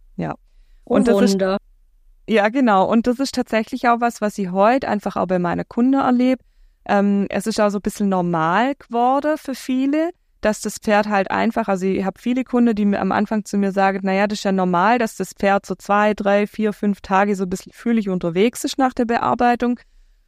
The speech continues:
Speaker 1: Und ich kann heute sagen, "Nein, es ist nicht normal."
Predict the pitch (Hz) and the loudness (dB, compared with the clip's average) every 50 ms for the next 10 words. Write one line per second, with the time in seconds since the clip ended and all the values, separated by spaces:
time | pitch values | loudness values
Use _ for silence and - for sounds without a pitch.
0 | _ _ _ - 220 220 220 226 - 220 226 214 190 185 196 196 202 208 208 - | _ _ _ -2 0 2 2 2 0 0 0 0 0 0 0 2 2 2 0 0
1 | - 214 208 202 208 196 185 180 185 185 196 196 - - - - - - - 180 | 0 0 0 2 0 0 0 0 0 -2 -2 -4 -6 -10 -12 -12 -16 -12 -8 -4
2 | 180 180 185 190 185 - - - - - - _ - 165 160 156 151 147 147 147 | -2 0 0 0 -2 -4 -8 -14 -18 -20 -16 _ -8 -6 -6 -4 -4 -4 -2 -2
3 | 143 143 143 143 147 147 | -2 -2 -2 -4 -4 -6